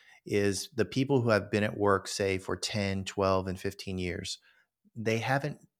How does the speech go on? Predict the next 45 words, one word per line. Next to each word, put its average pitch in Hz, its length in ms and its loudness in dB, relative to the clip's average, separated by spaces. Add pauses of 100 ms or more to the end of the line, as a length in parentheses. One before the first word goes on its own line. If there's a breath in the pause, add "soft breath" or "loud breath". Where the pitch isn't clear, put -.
(120)
gotten 110 340 0
an 95 120 0
interview. 87 480 -4
They 98 140 -4
haven't 110 300 -2
had 101 360 -4
to - 140 -6
interview. 87 500 -8 (420 soft breath)
They've 104 180 2
felt 123 320 0
safe. 101 520 0
They've 95 160 -2
had 113 180 0
that 110 160 0
security 104 520 -2
blanket. 92 480 -2
They've 101 140 0
been 104 140 0
working 110 300 2
for 113 140 -4
that 104 200 0
large 95 300 0
company. 90 540 -6 (480 loud breath)
And 110 120 0
all 113 180 8
of 165 80 4
a 156 60 2
sudden, 110 420 2
the 98 80 -2
company 107 440 0
is 95 120 -2
doing 104 260 2
something 101 380 -2
like, 92 340 0 (200)
"We 113 100 6
have 120 160 8
a 110 60 6
return 113 420 0
to 113 100 0
office 104 440 0
policy. 90 560 0
We're, 95 220 -6 (420)
you 101 100 -4
know, 90 180 0
now 104 520 6